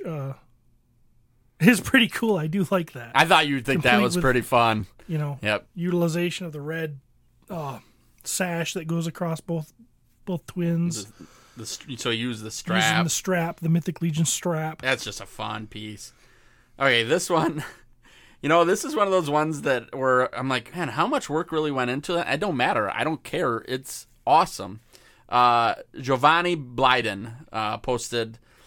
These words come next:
Speaker 2: um, his first, his first Mythic Legion custom. He started as a Purplor. Okay, so he did some work. <laughs> Um, he made him look like a Fury Orc and added some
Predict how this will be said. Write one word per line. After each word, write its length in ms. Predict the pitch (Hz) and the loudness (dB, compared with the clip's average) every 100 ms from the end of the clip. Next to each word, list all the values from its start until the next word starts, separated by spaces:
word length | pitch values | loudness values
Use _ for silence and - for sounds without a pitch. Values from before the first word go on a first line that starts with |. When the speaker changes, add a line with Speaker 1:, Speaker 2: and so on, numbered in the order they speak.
| _ | _
Speaker 2:
um, 440 | 110 113 110 107 104 | -2 0 0 -4 -6
his 160 | 120 113 | -6 -4
first, 380 | - 156 - - | -2 -2 -4 -8
his 240 | 127 123 | -8 -6
first 400 | - 175 196 - | 0 2 2 2
Mythic 320 | 170 160 165 | -2 -2 -2
Legion 320 | 143 147 139 131 | -4 -4 -4 -2
custom. 540 | 131 120 - 104 107 | -2 -2 -4 -8 -8
He 40 | 107 | -8
started 320 | - 135 147 | -2 2 2
as 100 | 147 | 0
a 40 | |
Purplor. 600 | 131 143 135 139 135 135 135 _ _ _ _ | -2 -2 -2 0 2 0 -4 _ _ _ _
Okay, 320 | 110 110 107 | -14 -10 -10
so 360 | 107 - 107 107 _ | -10 -12 -14 -14 _
he 60 | - | -18
did 160 | 120 113 | -16 -12
some 120 | 113 | -6
work. 280 | 107 110 - - - - | -6 -6 -14 -20 -20 -8
<laughs> 60 | 160 - 370 679 - - - - - | -6 -2 -4 -6 -20 -20 -20 -20 -6
Um, 340 | - 135 131 131 | 4 6 6 4
he 60 | |
made 180 | 143 151 | 4 4
him 80 | 151 | 4
look 180 | 156 156 | 2 2
like 140 | 135 | -2
a 40 | |
Fury 400 | 131 151 151 143 | -2 0 2 2
Orc 380 | 135 131 131 - - _ - | 2 2 2 -4 -20 _ -6
and 160 | 123 127 | -4 0
added 240 | 131 139 | 2 2
some 160 | - 135 | -2 -6